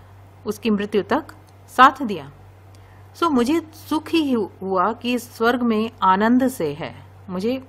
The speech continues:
खुशी हुई कि वह कुत्ता स्वर्ग में आनंद से है, पर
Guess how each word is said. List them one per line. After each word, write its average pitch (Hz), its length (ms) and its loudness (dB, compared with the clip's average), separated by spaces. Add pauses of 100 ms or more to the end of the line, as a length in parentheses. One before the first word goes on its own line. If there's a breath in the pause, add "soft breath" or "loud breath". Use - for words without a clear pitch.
खुशी 233 220 -2
हुई 269 200 0
कि 285 180 -6
वह 269 300 -2
कुत्ता 240 360 -6
स्वर्ग 214 280 -4
में 254 120 -2
आनंद 247 360 0
से 160 160 -10
है, 151 260 -16 (600 loud breath)
पर 269 220 4